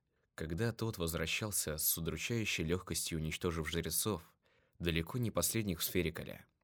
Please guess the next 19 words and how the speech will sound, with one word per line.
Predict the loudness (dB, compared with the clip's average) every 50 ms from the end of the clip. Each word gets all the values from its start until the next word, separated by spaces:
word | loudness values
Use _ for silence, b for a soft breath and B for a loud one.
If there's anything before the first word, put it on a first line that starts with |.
| _ _ _ _ _ -6
Жаль. | -4 -2 -2 -2 -2 -4 -4 -4 -6 -10 -16 -20 -20 _ _ _ _ _ _ _ _ _
Как | -4 -2 0 0 0 -2
жаль, | -2 0 0 0 0
что | -2 -2 -4 -4
предатель | -2 -2 -4 -2 0 0 0 0 -2 -4 -4
Глир | -2 -2 0 0 0 -2 -2 -6 -4
не | -2 0 0
рискнул | 2 2 0 -2 -2 -4 -4 -2 2
сам | 2 4 4 2 2 0
явиться | 0 0 0 0 2 2 2 2 2 2
за | 2 2 2
жизнью | 2 0 0 0 -2 -2 -2 -2
и | -4 -4
жезлом | -2 0 0 0 0 0 0 0 0
Верховного. | 0 -2 -4 -4 -4 -2 -2 -2 -6 -10 -14 -16 -18 -20 _ _ _ _ B B B B B B B B _
Принц | 0 2 2 2 2
считал | 2 0 -2 0 2 2 2 2
себя | 2 2 2 2 2
победителем, | 2 0 -2 -2 0 0 2 0 0 0 0 -2 -2 -4